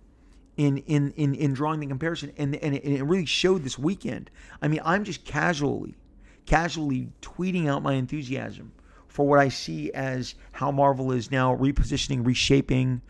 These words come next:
remaking the lore, uh, surrounding, uh, Namor. And, and, and the thing is, uh, Namor, who is played by, is it Tenoch or Tenoch? Tenoch Huerta.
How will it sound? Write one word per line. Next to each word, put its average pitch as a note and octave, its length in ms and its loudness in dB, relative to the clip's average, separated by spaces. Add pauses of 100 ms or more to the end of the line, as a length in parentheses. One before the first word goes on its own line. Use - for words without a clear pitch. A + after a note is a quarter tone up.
(240)
remaking C3 640 2
the A#2+ 100 0
lore, B2 680 2 (540)
uh, A#2+ 300 2
surrounding, B2+ 880 0 (600)
uh, A#2 300 2
Namor. B2+ 680 -2
And, B2+ 220 0
and, C3 240 -2
and B2+ 100 -4
the A#2+ 60 -4
thing F3+ 300 -4
is, D3 340 -4 (420)
uh, A#2 220 0
Namor, C#3 540 2
who C3 160 2
is B2 140 0
played C#3+ 360 0
by, B2+ 200 2
is A#2 180 -2
it - 140 -6
Tenoch C3+ 680 0 (300)
or A#2 100 -2
Tenoch? C#3 640 -2
Tenoch C3 520 0 (240)
Huerta. C#3 680 2